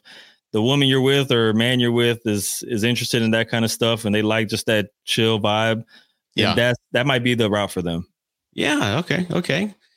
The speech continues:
Speaker 2: All right. We'll go to the next topic here real quick. And before I do so, again, if you're watching on TikTok, please tap the screen. We need more likes. We're at four hundred and thirty-one likes.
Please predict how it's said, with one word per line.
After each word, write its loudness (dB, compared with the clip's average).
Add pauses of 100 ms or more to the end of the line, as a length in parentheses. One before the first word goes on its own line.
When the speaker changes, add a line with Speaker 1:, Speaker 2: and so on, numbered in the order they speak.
(240)
Speaker 2:
All 0
right. 0
We'll 2
go 2
to 2
the 4
next 2
topic 0
here 2
real 2
quick. -2
And 0
before 0
I 0
do 2
so, 2
again, 0
if 0
you're 0
watching 0
on 0
TikTok, 0
please 0
tap -2
the -2
screen. 0
We 2
need 2
more 0
likes. 0
We're 0
at 0
four -2
hundred 2
and 0
thirty-one 2
likes. 0